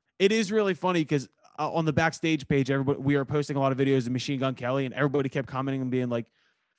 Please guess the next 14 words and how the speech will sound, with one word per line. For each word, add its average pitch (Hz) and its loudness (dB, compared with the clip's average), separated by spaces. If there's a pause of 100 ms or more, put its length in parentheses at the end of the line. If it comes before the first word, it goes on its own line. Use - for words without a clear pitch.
"Fucking 208 -2
get 214 2
this 214 0
guy 214 0
off 214 0
the - -2
page. 202 -2
Like, 180 -4
he 180 -2
sucks." 202 -2
And 185 -4
I 185 0
was 185 0
like, 190 -4